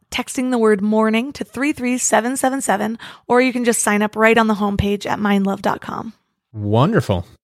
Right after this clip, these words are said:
Speaker 2: Thank you so much, Melissa, for joining me today, and we'll talk soon. I sincerely hope you enjoyed that interview as much as I did. Melissa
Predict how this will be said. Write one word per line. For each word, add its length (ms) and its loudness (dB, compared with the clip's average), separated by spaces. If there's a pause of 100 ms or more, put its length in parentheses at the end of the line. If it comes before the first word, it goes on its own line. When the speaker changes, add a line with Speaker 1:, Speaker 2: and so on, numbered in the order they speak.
Speaker 2:
Thank 260 2
you 60 2
so 160 0
much, 280 2
Melissa, 340 0
for 120 -4
joining 300 2
me 100 2
today, 420 2 (240)
and 500 0
we'll 160 -4
talk 240 -4
soon. 200 -2 (1120)
I 100 4
sincerely 600 6
hope 320 4
you 100 6
enjoyed 400 6
that 200 4
interview 320 4
as 120 4
much 280 4
as 80 4
I 160 2
did. 280 -8 (400)
Melissa 600 4